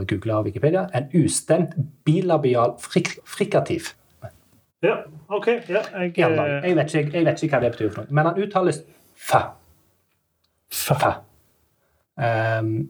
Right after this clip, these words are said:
Speaker 1: og, eh, og, eh, fonetisk så er det en O med en strek fra topp til bånn,
Speaker 2: Ja.
Speaker 1: eh, og blir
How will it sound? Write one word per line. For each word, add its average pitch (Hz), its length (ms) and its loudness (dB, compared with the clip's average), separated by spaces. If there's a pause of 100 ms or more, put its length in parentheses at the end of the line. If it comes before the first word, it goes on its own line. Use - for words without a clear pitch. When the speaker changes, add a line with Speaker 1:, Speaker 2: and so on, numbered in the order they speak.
(160)
Speaker 1:
og, 139 500 2
eh, 131 680 0
og, 131 400 2
eh, 120 400 4
fonetisk 185 480 2
så 135 180 0
er 127 40 2
det 131 100 2
en 127 160 -2
O 190 320 4
med 135 100 2
en 120 40 0
strek 131 440 0
fra - 100 2
topp - 240 -2
til 123 80 -6
bånn, 196 260 2 (360)
Speaker 2:
Ja. 196 120 4
Speaker 1:
eh, 127 200 2
og 131 100 2
blir 120 200 0